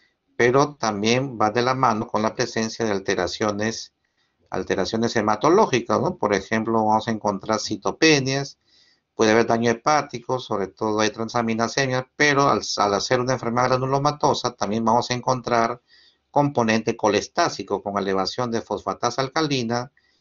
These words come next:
y de la gamma glutamina transpeptidasa. La orcoepidemitis en esta forma subaguda también es bastante frecuente.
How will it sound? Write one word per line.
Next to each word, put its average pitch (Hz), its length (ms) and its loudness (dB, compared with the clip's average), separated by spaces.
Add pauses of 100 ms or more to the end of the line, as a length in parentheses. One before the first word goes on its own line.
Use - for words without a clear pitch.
(240)
y 135 140 -2
de 117 180 4
la 101 240 0
gamma 131 300 4
glutamina 127 460 0
transpeptidasa. 90 1000 -4 (640)
La 123 140 2
orcoepidemitis 151 840 0
en 120 140 -2
esta 127 200 -6
forma 123 280 -2
subaguda 123 600 2
también 113 460 -2 (560)
es 113 180 2
bastante 98 560 -2
frecuente. - 580 -10